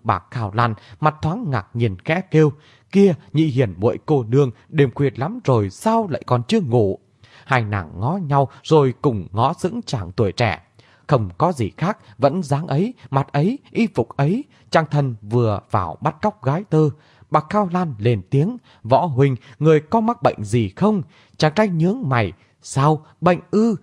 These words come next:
"Không, có bệnh chi đâu nào." Giao Long Nữ hỏi luôn,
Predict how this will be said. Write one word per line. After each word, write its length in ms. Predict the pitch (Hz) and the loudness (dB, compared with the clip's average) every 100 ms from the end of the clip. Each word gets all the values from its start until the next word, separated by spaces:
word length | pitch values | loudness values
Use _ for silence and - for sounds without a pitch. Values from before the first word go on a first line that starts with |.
| _ | _
"Không, 360 | - 139 151 143 - _ | -6 0 2 0 -6 _
có 100 | 240 | 2
bệnh 220 | 196 - | 2 0
chi 200 | 147 220 | -2 0
đâu 140 | 208 196 | 0 0
nào." 300 | 117 92 - _ _ _ _ _ | 0 -2 -4 _ _ _ _ _
Giao 240 | - 120 | 0 0
Long 240 | 104 98 87 | 2 -2 -2
Nữ 160 | 139 | -4
hỏi 280 | 151 104 90 - | -4 -4 -6 -2
luôn, 240 | 123 131 | 0 0